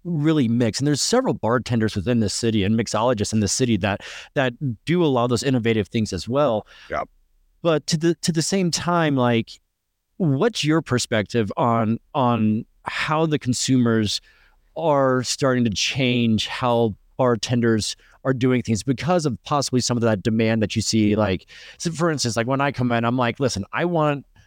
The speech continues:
Speaker 1: a Commonwealth." And you're like, "Yeah, you're funny. Seventy-three cu-, uh, ingredients, like, no way. Like, you can go to all these, these places and get that." But, like,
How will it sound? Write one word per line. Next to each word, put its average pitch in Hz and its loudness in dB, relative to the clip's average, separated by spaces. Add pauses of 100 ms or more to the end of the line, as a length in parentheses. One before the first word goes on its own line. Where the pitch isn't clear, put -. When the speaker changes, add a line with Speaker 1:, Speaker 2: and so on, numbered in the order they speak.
(200)
Speaker 1:
a 127 0
Commonwealth." 113 0
And 151 0
you're 131 2
like, 110 2
"Yeah, - -2 (180)
you're 147 -2
funny. 104 -2 (200)
Seventy-three 139 0
cu-, - -8
uh, 117 2
ingredients, 143 0
like, 117 0
no 139 2
way. 110 2
Like, 120 2
you 160 0
can 180 0
go 143 2
to 139 0
all 120 2
these, 113 0
these 135 -2
places 117 0
and 120 2
get 110 0
that." 78 -2
But, 135 0 (280)
like, 160 0